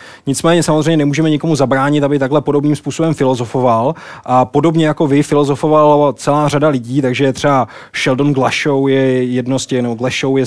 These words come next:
jedno z těch jmen, a, nebo dokonce i, a, Adam Rees a tak dále. Takže ti měli podobné myšlenky a, a říká se tomu, že vlastně ty vesmíry vznikají z nějaké kvantové pěny, takže vzniká tam celá řada bublin, vzniká tam celá řada vesmírů, všechny ty vesmíry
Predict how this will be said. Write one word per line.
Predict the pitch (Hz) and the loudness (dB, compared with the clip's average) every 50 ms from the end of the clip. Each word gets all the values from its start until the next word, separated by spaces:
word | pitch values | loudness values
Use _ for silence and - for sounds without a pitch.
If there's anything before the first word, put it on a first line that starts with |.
| - - | -2 -4
jedno | 123 123 123 127 123 | -4 -4 -4 -4 -4
z | - | -4
těch | - 131 - | -6 -6 -2
jmen, | 127 131 127 127 127 131 131 - - - - - - - - | -2 -2 0 0 -2 -2 -4 -6 -10 -18 -20 -20 -20 -12 -6
a, | 107 117 120 120 120 120 120 120 143 120 117 107 - - - - - | -2 0 2 2 2 4 4 2 2 0 -2 -4 -8 -16 -18 -8 -6
nebo | 110 117 117 127 | -4 -2 0 0
dokonce | 127 123 123 135 131 127 - - 127 123 | 0 0 0 0 -2 0 0 0 2 2
i, | 123 123 123 120 117 107 - | 2 2 0 0 -2 -6 -8
a, | 139 120 117 117 113 117 | -6 -4 -2 -2 -2 -2
Adam | 110 120 127 135 131 131 | -2 0 0 0 2 2
Rees | 131 131 135 135 135 135 - - | 0 0 -2 -2 -4 -4 -4 -4
a | 131 127 | -4 -2
tak | - 131 131 | -2 -2 0
dále. | 127 123 120 123 127 131 135 143 - - - - - | 0 0 0 0 0 0 0 -2 -4 -6 -16 -18 -8
Takže | - 123 131 123 | -4 -4 -4 -2
ti | 127 139 143 147 135 | 0 0 0 0 0
měli | 127 131 131 147 156 147 | 0 0 0 2 2 0
podobné | 143 - 135 131 139 147 156 151 | 0 0 -2 -2 0 0 2 2
myšlenky | 147 147 - - 147 151 147 - 151 156 | 2 0 0 0 -2 -2 0 0 2 2
a, | 151 135 135 - - - - - - | 2 2 0 -2 -6 -16 -20 -14 -6
a | - 110 120 120 120 | -2 0 0 0 0
říká | 120 - 127 - 156 160 | -2 -2 -2 0 0 0
se | - - 180 165 156 135 120 | 0 2 2 4 4 2 0
tomu, | - - 117 123 135 | -2 -6 -4 -4 -2
že | - 156 | 0 0
vlastně | 139 131 - - 151 139 | 0 0 0 0 -2 -2
ty | 117 117 - 139 139 | -2 -2 -2 -2 -2
vesmíry | 127 123 - - 156 156 147 | -2 -2 -2 0 0 0 0
vznikají | 120 117 135 127 - 143 139 143 147 147 147 147 147 135 - _ | 0 0 -2 -2 0 0 2 2 2 2 2 2 0 0 -2 _
z | - | -8
nějaké | - 123 123 123 - 131 131 | -6 -4 -4 -2 -2 -4 -4
kvantové | 131 - 123 127 127 - 135 143 143 135 | -2 -2 -2 -2 -2 0 0 0 0 0
pěny, | 135 - 127 127 131 143 143 | 0 -2 -2 0 0 0 0
takže | 127 120 110 127 | -2 -2 -2 -4
vzniká | 113 123 127 - 131 127 127 | -2 -2 -2 -2 -2 -2 -2
tam | 120 131 131 | -2 -2 -2
celá | 127 - 131 127 127 127 | 0 0 0 0 0 0
řada | 127 135 131 139 127 120 - - - - _ - | 0 0 2 2 2 2 0 -4 -14 -20 _ -10
bublin, | 120 131 131 131 143 151 143 139 139 135 | -6 -6 -2 0 2 2 4 4 2 0
vzniká | 120 131 123 - 131 131 | 0 -2 -2 0 -2 0
tam | 123 139 135 127 | 0 0 -2 -2
celá | - 143 131 131 127 | 0 0 0 0 0
řada | - 135 135 | 0 0 0
vesmírů, | 123 123 - - - 131 135 135 135 135 | 0 -2 -4 -2 -2 -2 0 0 0 -2
všechny | 131 - 135 127 135 135 | -2 -4 -4 -4 -4 -4
ty | 135 | -2
vesmíry | 127 127 - - 139 139 135 139 131 | -2 -4 -4 -2 -2 0 0 0 -2